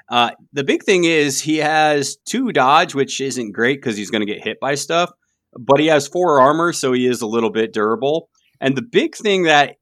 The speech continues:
is kinda like, whoa, he only has one hitbox. But when you look at his main card, Mournblade's only ever worth one step instead of four as a champion. So,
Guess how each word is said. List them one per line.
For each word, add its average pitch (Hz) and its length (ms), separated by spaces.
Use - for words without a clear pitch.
is 135 360
kinda 156 260
like, 120 320
whoa, 107 380
he 117 140
only 156 180
has 135 240
one 120 260
hitbox. 90 760
But 160 340
when 135 160
you 143 120
look 160 200
at 143 200
his 123 240
main 123 300
card, 165 460
Mournblade's 160 500
only 143 240
ever 135 200
worth 120 280
one 113 300
step 147 400
instead 113 300
of - 80
four 104 300
as 85 120
a 85 60
champion. 95 480
So, 113 320